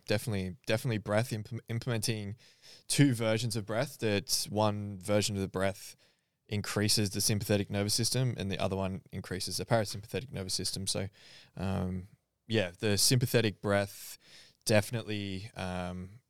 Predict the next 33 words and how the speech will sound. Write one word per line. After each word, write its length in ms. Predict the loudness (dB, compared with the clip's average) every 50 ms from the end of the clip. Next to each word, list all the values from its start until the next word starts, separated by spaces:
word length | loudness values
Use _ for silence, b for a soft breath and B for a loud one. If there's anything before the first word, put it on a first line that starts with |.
| _ _
focuses 520 | -6 -2 -2 0 0 0 -2 0 0 0 2
on, 240 | 0 0 -2 -2 -4
like, 200 | -4 -6 -6 -6
releasing 460 | -6 -4 -4 -2 -2 -2 -2 -2 -4
traumas 400 | -4 -4 -4 -2 -2 -2 -4 -4
and 140 | -4 -6 -6
processing 460 | -6 -4 -4 -4 -4 -4 -6 -6 -6 -6
traumas 360 | -6 -6 -4 -2 -2 -2 -2
and 180 | -2 -2 -4 B B B B B B B B B B
allowing 540 | -2 2 4 4 4 4 2 -4 -8 -10 -12 -16 _ _ 2
those 200 | 2 2 4 2
traumas 360 | 2 2 2 2 2 2 0
to 80 | 0 0
come 160 | 0 0 0 0
through 220 | 0 0 0 2
their 120 | 2 0
system. 440 | 0 0 0 0 0 0 0 0 -2 -4 b b b b b b b b -6
Um, 340 | -2 -2 0 0 -2 -2 -4
it 80 | -4 -4
could 120 | -2 0
be 100 | 2 2
through, 480 | 0 0 -2 -2 0 0 0 -2 -2 -4 -6
um, 560 | -6 -6 -4 -4 -4 -4 -6 -6 -8 -10 -14 -18 _ _ _ _ _ _ _ _ _ _ _ -4
yeah, 160 | 0 2 2
like, 160 | 2 0 -4 -10
crying, 560 | -6 -2 0 2 2 2 2 0 -2 -4 -6 -10 _ _ _ _ _ _
screaming. 720 | -4 -4 -2 0 0 2 2 2 2 0 0 0 -2 -4 -6 -10 -10 -8
Um, 260 | -8 -6 -6 -6 -4
we 80 | -2
just 220 | 0 0 0 2 2
did 100 | 2 0
a 40 | 2
breathwork 560 | 2 0 0 0 0 0 0 0 0 -4